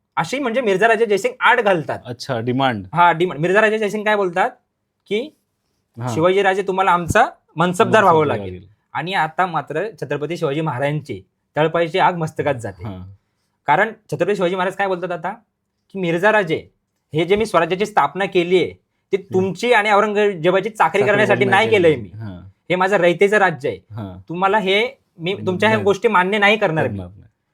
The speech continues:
Speaker 1: आणि आता मग मिर्झा राजे चाल खेळतात. मिर्झा राजे बोलतात, "ओके, ठीक आहे, मी औरंगजेबासोबत मी बोलणं करतो.
Speaker 2: हम्म.
Speaker 1: मी जास्तीत जास्त एक गोष्ट करू शकतो, तुमच्या मुलाला आमचं बोलतं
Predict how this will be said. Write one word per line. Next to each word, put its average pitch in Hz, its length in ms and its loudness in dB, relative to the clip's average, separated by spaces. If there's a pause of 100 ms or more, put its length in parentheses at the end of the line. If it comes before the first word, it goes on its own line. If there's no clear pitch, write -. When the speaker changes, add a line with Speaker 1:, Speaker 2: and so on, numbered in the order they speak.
(140)
Speaker 1:
आणि 196 360 -2 (580)
आता 214 380 0
मग 208 260 -6
मिर्झा 175 300 0
राजे 196 180 -2
चाल 180 300 2
खेळतात. 117 300 -6 (400)
मिर्झा 156 200 -4
राजे 185 180 -2
बोलतात, 180 260 -8
"ओके, 196 220 -6
ठीक 190 340 2
आहे, 101 180 -8 (460)
मी 170 80 -4
औरंगजेबासोबत 180 1120 -2
मी 196 220 -4 (300)
बोलणं 175 340 0
करतो. 127 520 -2
Speaker 2:
हम्म. 113 160 -6 (720)
Speaker 1:
मी 190 120 -10
जास्तीत 165 400 0
जास्त 214 280 -2
एक 202 160 0
गोष्ट 202 260 0
करू 185 200 2
शकतो, 95 500 -6 (520)
तुमच्या 208 200 -2
मुलाला 208 420 2
आमचं 220 340 0
बोलतं 208 360 -2